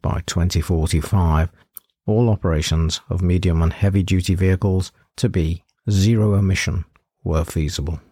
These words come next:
The California Air Resource Board had wanted waivers from the Clean Air Act to set heavy-duty vehicles and engine emission standards, and California has been joined by states including Massachusetts, New Jersey,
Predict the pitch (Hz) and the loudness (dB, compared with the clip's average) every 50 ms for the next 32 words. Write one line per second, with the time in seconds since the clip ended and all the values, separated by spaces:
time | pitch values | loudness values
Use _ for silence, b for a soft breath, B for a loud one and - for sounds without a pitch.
0 | _ _ _ _ _ _ _ _ - 123 - - 135 135 135 123 - 139 131 127 | _ _ _ _ _ _ _ _ -6 -4 0 0 2 2 0 0 2 2 2 4
1 | 123 123 117 117 117 113 113 107 104 101 98 95 113 123 131 131 - - - 82 | 4 4 4 4 4 4 2 2 2 0 -2 0 0 0 0 -2 -4 -6 -8 -6
2 | 69 67 - 90 - _ _ _ _ - - _ _ - 110 95 101 107 110 113 | -6 -6 -8 -10 -12 _ _ _ _ -20 -20 _ _ -4 -2 -2 0 0 2 0
3 | 104 - 113 95 98 - - _ _ _ _ 98 98 98 117 127 113 82 76 69 | 0 0 -2 -6 -6 -10 -18 _ _ _ _ -2 0 2 2 2 0 0 -4 -6
4 | - - - 87 87 87 - - 92 95 92 90 95 101 104 104 98 87 85 92 | -4 -2 -2 0 0 0 0 0 0 2 2 2 2 2 2 2 2 2 0 -2
5 | - - b b b b - 98 92 - 101 92 - - - 107 104 107 95 104 | -2 -6 b b b b -4 -2 0 2 0 0 0 -2 -2 0 0 0 0 0
6 | 101 95 87 - 98 82 87 98 95 92 87 - 98 95 80 78 82 78 80 104 | 0 -2 0 0 -2 0 2 2 2 2 0 0 -2 0 0 0 0 0 2 0
7 | 107 95 98 98 98 101 101 92 - - 90 85 85 - - 104 95 95 90 - | 2 2 2 2 2 0 0 -2 -2 -2 -2 -2 -2 -2 -2 0 0 0 0 -2
8 | 76 60 - - - _ _ _ _ _ - - _ _ _ B B B B B | -4 -6 -8 -12 -20 _ _ _ _ _ -20 -20 _ _ _ B B B B B
9 | B _ 104 107 - - 127 123 120 - 139 123 123 123 120 120 110 107 113 - | B _ -2 0 0 2 0 0 2 0 0 2 2 2 2 2 2 0 0 -2
10 | - 113 107 107 101 107 120 113 113 110 104 98 98 90 85 - - 120 107 104 | -2 -2 -2 0 0 0 2 2 2 0 0 0 0 0 0 0 0 0 0 0
11 | - - 104 92 - 98 92 82 82 80 80 80 82 - 80 - - 110 107 - | 0 -2 -4 -2 0 -2 -2 0 0 0 0 0 0 -2 -4 -2 -2 -2 0 0
12 | - 95 - - 95 95 95 95 98 101 98 98 98 98 92 90 92 95 92 | -2 -4 -2 -2 -2 -2 0 0 0 2 2 4 2 2 2 2 2 0 -2